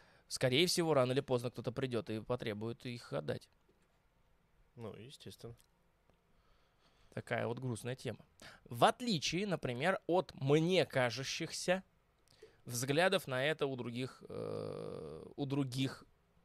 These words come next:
Speaker 1: племён, <laughs> назовём это так. Потому что есть другие племена, устраивающие свои институты и, м,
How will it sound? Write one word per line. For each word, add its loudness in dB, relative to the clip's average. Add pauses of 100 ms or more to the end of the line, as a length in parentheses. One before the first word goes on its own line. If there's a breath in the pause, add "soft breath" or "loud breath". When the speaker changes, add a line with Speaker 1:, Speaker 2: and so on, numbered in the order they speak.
Speaker 1:
племён, 0
<laughs> -18
назовём -4
это -8
так. 0 (460 soft breath)
Потому -6
что 2
есть 4
другие 0
племена, 4
устраивающие 4
свои -2
институты -2
и, -4
м, -8